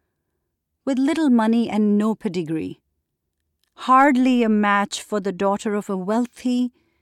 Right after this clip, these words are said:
high-caste household, even in this age of scandal. He dared to ask her hand in marriage and was duly despised.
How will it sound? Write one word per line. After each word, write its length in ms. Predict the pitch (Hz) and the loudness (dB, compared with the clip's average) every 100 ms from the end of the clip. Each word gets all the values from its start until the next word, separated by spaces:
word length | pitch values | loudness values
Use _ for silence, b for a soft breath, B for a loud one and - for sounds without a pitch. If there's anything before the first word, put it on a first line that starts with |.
| _ _ _ _ | _ _ _ _
high-caste 800 | - 208 208 202 214 190 185 - | -10 -4 -4 -4 -4 -4 -4 -8
household, 760 | - 190 196 - 202 180 175 - _ _ | -6 -4 -4 -6 -4 -4 -6 -10 _ _
even 320 | 214 220 226 | -4 0 2
in 140 | 208 196 | 2 0
this 180 | 185 - | -4 -8
age 260 | 175 175 175 | -8 -6 -8
of 140 | 165 | -12
scandal. 560 | - 160 147 - - - _ _ _ _ _ _ _ _ _ _ _ _ _ _ _ _ | -12 -10 -10 -10 -14 -20 _ _ _ _ _ _ _ _ _ _ _ _ _ _ _ _
He 180 | 214 175 | -8 -4
dared 440 | 190 185 196 180 | -2 -2 -2 -4
to 140 | 208 - | -6 -4
ask 400 | 180 180 - - | -6 -6 -8 -8
her 120 | 185 | -8
hand 360 | 156 180 175 | -6 -4 -2
in 180 | 170 175 | -2 -4
marriage 600 | 175 165 156 - - - _ _ _ _ - | -2 -4 -6 -8 -12 -18 _ _ _ _ -4
and 140 | 175 | -4
was 160 | 170 160 | -4 -8
duly 340 | 160 190 196 | -6 -4 -4
despised. 720 | 165 160 - - - - - | -8 -12 -12 -12 -12 -16 -20